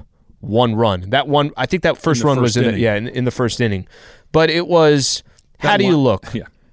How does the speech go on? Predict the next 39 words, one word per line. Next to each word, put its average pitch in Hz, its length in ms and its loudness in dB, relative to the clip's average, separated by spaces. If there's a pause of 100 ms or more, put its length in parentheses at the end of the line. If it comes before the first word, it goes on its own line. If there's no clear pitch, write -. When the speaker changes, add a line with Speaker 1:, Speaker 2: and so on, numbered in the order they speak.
Speaker 1:
How, 170 240 -2
how 208 160 2
comfortable 139 580 0
are 98 160 0
you? 92 240 -8 (260)
How 196 160 2
much, 202 340 0
how 147 180 0
much 185 240 0
in 160 180 -4
command 131 540 0
are 101 180 0
you? 98 240 -6 (420)
Um, 123 360 2
is 160 260 0
the 170 100 2
moment 185 400 2
too 175 160 0
big? 135 220 2
I - 20 2
remember 180 260 0
Dave 165 240 0
Roberts 147 380 2
leading 135 240 0
up 151 140 2
to 156 100 -4
this 135 160 -4
game 131 240 -2
saying, 151 260 -2 (120)
"All 214 120 2
right, 180 240 4
not 170 240 2
ideal, 175 560 2 (260)
but 214 520 4 (400)
Speaker 2:
What 131 80 -2
are 123 80 0
you 175 100 2
gonna 175 100 2
do?" 190 240 4